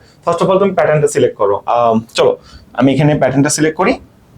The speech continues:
তারিখও দেওয়া আছে, যাতে দেখে একটু ভয় ভয় দেওয়া লাগে, সামনে তো এক্সাম চলে আসতেছে, ওকে? তোমার লাইফের প্যাটার্ন এখন কি হবে? তুমি ঘুমাবা কখন বলো? তুমি ঘুমাবা,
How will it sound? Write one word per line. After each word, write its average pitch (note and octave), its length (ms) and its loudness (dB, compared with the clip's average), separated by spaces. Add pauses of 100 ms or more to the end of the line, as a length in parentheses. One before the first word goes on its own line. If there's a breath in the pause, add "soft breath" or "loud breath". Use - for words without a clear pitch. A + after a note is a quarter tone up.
তারিখও D3+ 300 2
দেওয়া E3+ 160 4
আছে, - 120 0
যাতে D#3 260 0
দেখে D3+ 220 0
একটু D#3+ 220 -2
ভয় C#3+ 160 2
ভয় D3+ 180 2
দেওয়া D#3+ 220 4
লাগে, D#3+ 240 2
সামনে D#3+ 240 -2
তো D#3+ 100 -2
এক্সাম D3 260 0
চলে E3+ 160 2
আসতেছে, A#2+ 360 -6
ওকে? G3+ 140 -2 (760 loud breath)
তোমার G#3+ 160 2
লাইফের G#3 300 2
প্যাটার্ন G#3 240 2
এখন G#3 180 0
কি G#3+ 120 -2
হবে? A3 200 2 (400)
তুমি F#3 140 2 (140)
ঘুমাবা E3+ 300 2
কখন F3 220 0
বলো? E3+ 140 2 (520 loud breath)
তুমি A3 180 2
ঘুমাবা, G#3 400 4